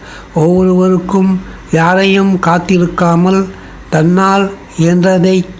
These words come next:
செய்வதற்கான தைரியம் இருந்தால் உலகமே மாறும் என்றார். அவரது வார்த்தைகள் ஒரு விதை போல பரவியது.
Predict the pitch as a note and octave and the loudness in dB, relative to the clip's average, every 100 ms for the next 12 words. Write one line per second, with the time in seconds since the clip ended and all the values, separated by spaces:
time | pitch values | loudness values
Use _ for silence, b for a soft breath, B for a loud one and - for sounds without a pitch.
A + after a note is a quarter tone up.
0 | - - - - F3+ F3+ F3 E3+ E3+ - | -20 -20 -8 -2 2 2 2 2 -2 -2
1 | E3 D#3+ D#3 D#3 D3+ B B D3+ C#3+ F3+ | 0 2 2 0 -4 B B -6 0 2
2 | G3+ G3 G3 F#3 F3 D#3 D#3 D#3 F3 F3+ | 2 2 2 0 2 2 2 2 2 2
3 | F#3 - B B B - F3+ F#3+ E3+ F3+ | 0 -4 B B B -2 0 2 2 2
4 | F#3 F#3+ E3+ D#3+ E3+ D#3+ D#3+ E3 E3 B | 2 2 2 2 2 2 2 0 -2 B
5 | B F#3 F3+ D#3+ C3+ G#2 - - - B | B 0 2 2 0 -2 -6 -18 -20 B
6 | B B B - D#3+ F3 E3 D#3+ D#3+ F3+ | B B B -2 0 2 2 2 2 0
7 | F#3+ G3+ F3 F#3 G3 G3 B B B - | 0 0 2 2 0 -2 B B B -2
8 | D#3 D3+ D#3 D3 E3 G3 G3+ F3+ E3+ F3 | 0 2 2 2 2 2 0 2 2 2
9 | G3 G3+ - - - - G3+ G3+ F3+ E3 | 0 -2 -8 -20 -18 -4 0 2 2 2
10 | C#3 A2+ G#2 | 2 0 -2